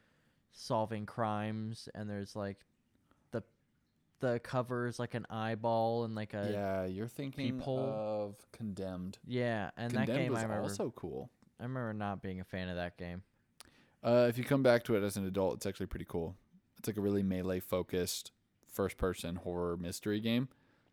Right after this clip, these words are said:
Speaker 2: It's actually pretty cool. The second one, you get mauled by a bear for
Speaker 1: Hmm.
Speaker 2: no reason. Super weird.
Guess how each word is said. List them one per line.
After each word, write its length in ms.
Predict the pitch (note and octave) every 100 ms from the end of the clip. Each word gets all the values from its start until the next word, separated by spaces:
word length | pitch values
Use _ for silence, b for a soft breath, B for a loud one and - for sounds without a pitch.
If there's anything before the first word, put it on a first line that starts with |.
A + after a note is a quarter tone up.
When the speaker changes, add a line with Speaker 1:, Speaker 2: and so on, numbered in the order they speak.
| _
Speaker 2:
It's 80 | -
actually 180 | D3 C#3
pretty 160 | B2 A2+
cool. 220 | C#3 F#2+ b b b -
The 60 |
second 180 | C#3 C#3
one, 60 | C3
you 60 | A2
get 120 | E2+
mauled 200 | G#2 G#2
by 120 | G#2+
a 40 |
bear 360 | F#2 G2 A2 D3+ _ _ _ -
for 100 | F#3
Speaker 1:
Hmm. 100 | A#2+
Speaker 2:
no 140 | A2+ A#2+
reason. 440 | A#2 A#2+ B2+ D3 - _ _ _ _ _ _ _ _ -
Super 560 | - - A2+ G2+ F#2+
weird. 300 | F#2+ F#2 -